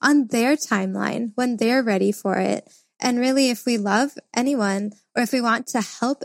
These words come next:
anyone, which was always what I always wanted to do,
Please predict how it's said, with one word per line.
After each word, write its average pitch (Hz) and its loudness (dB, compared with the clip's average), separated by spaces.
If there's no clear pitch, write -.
anyone, 208 -2
which 247 -6
was 247 -4
always 220 0
what 208 -2
I 233 0
always 233 0
wanted 196 -2
to - -10
do, 202 -6